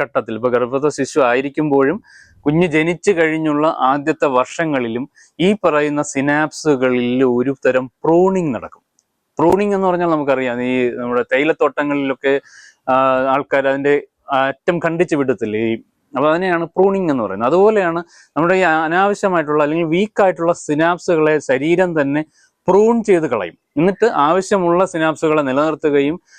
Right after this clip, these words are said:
ഏഹ്, ശക്തിപ്പെടുത്തുകയും ചെയ്യും. അങ്ങനെയാണ് നമ്മുടെ പല സ്വഭാവങ്ങളും നമ്മുടെ കഴിവുകളും ഒക്കെ ഒരു അഡൽ-, അഡോളസെന്റ് പീരിയഡ് ഒക്കെ ആകുമ്പോഴത്തേക്കും നമുക്ക് ഡെവലപ്പ് ചെയ്ത് വരുന്നത്. എന്നാൽ ഓട്ടിസ്റ്റിക് ആയിട്ടുള്ള തലച്ചോറിൽ, ഓട്ടിസ്റ്റിക് ആയിട്ടുള്ള കുട്ടികളുടെ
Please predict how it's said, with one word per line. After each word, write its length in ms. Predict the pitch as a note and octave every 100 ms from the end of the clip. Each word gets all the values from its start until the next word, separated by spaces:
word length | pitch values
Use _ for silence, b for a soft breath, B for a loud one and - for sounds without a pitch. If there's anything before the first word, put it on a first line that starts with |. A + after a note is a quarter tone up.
| b b b
ഏഹ്, 320 | B2+ C3 C3 C3
ശക്തിപ്പെടുത്തുകയും 840 | D3 - G3 E3+ D3+ C#3 C3 A2
ചെയ്യും. 180 | F#2 G#2+
അങ്ങനെയാണ് 400 | C#3 F#3 F3+ F3+ F3 D#3
നമ്മുടെ 300 | D3+ D3+ D3+ D3+ -
പല 200 | B2+ C3
സ്വഭാവങ്ങളും 680 | - B2 C#3 C3+ C3 C3+ C3
നമ്മുടെ 260 | A#2+ A#2+ B2
കഴിവുകളും 560 | B2 C3+ C#3+ C#3 C#3 C3+
ഒക്കെ 260 | B2+ - F3 - _
ഒരു 180 | C#3 C3+ C#3 C3
അഡൽ-, 380 | A#2+ C3+ C#3 -
അഡോളസെന്റ് 580 | A#2+ B2+ C3+ C3 C3+ B2+
പീരിയഡ് 280 | B2 B2+ A#2+
ഒക്കെ 180 | - C3
ആകുമ്പോഴത്തേക്കും 720 | A#2 A#2+ B2+ A#2 A2 G#2+ B2 - B B B
നമുക്ക് 220 | B2 B2+
ഡെവലപ്പ് 440 | C3 C3+ C#3 C3+
ചെയ്ത് 180 | C3+ C3 -
വരുന്നത്. 420 | C#3 C#3 C#3+ G2+ - _ b b b b b
എന്നാൽ 240 | F#3 A3 A#3+
ഓട്ടിസ്റ്റിക് 680 | A3+ E3+ - - - - A3+
ആയിട്ടുള്ള 440 | G3 D#3+ D3+ C#3 C3+ D#3 - -
തലച്ചോറിൽ, 540 | B2 A#2+ B2 G#2 F2 -
ഓട്ടിസ്റ്റിക് 420 | B2 D3 - C#3+
ആയിട്ടുള്ള 260 | C#3 C3 B2+
കുട്ടികളുടെ 520 | A#2+ B2 B2 B2 B2